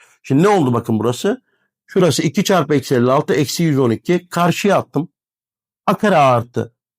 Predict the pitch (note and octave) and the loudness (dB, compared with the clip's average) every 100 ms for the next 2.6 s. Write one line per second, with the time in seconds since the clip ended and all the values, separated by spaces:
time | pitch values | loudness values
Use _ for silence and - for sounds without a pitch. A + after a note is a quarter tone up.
0 | - F#3 F#3+ C#3+ A#2+ A#2 A2 - F3+ F#3+ | -6 -4 -2 -2 0 0 -2 -2 -2 -2
1 | A3+ - A2+ G#2 D3+ - G#2 - _ _ | -4 -14 -8 -2 -2 -2 -4 -6 _ _
2 | - C3+ - - F#3+ F#3+ | -4 -2 -4 -2 -2 -2